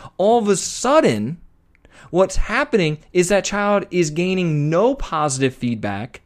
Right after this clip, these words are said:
from their household, no positive feedback from the adults in their lives that probably matter the most. And so they become unmotivated to play at all.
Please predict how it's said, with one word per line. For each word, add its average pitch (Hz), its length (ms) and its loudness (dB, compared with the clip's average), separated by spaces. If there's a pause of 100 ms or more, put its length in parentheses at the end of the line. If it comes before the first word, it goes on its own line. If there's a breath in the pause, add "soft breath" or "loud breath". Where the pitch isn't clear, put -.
(360)
from 147 420 -2
their 131 200 2
household, 113 680 -6
no 180 300 2
positive 151 520 -2
feedback 113 540 -4 (320 soft breath)
from 131 380 0
the 131 140 2
adults 127 440 0
in 135 60 -6
their 120 120 -4
lives 110 340 -4
that - 180 -6
probably 165 640 -4
matter 113 340 -4
the 107 100 -8
most. - 560 -10 (440 soft breath)
And 185 120 0
so 220 140 4
they 220 160 6
become 214 500 0
unmotivated 175 800 0
to 165 140 -6
play 160 280 -6
at 160 80 -2
all. 208 360 -2